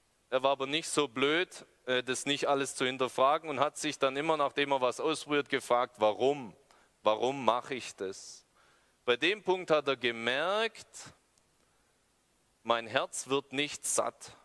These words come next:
heißt's im Prediger. Ihm reicht's nie. Bei jeder Party ging's nur drum, wann ist denn die nächste Party eigentlich? Ihm reicht's nie. Okay, hat er gesagt, kann irgendwie nicht alles sein.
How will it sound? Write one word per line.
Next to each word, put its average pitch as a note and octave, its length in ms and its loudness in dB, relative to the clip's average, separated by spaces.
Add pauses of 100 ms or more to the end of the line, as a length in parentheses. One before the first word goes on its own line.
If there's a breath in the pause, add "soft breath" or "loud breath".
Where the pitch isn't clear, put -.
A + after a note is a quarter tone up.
heißt's G2+ 440 -6
im F#2+ 120 -14
Prediger. F#2 680 -10 (180)
Ihm A2+ 200 -4
reicht's C3+ 800 -2
nie. A#2 440 -8 (180)
Bei G2 100 0
jeder E3+ 360 0
Party D3 580 -2
ging's B2 320 -6
nur D3+ 160 -2
drum, B2+ 240 -6
wann A#2+ 200 0
ist C3+ 160 -6
denn G2+ 100 -10
die G2 120 -6
nächste G#2+ 480 -6
Party F2+ 460 -8
eigentlich? - 720 -16
Ihm G#2+ 220 -6
reicht's B2 680 -2
nie. G#2+ 320 -12 (1120 soft breath)
Okay, C3+ 240 0
hat E3 120 0
er E3 80 0
gesagt, E3 580 -2 (920)
kann D3 280 0
irgendwie D3+ 360 -2
nicht C3 320 -2
alles B2 440 0
sein. G2 520 -2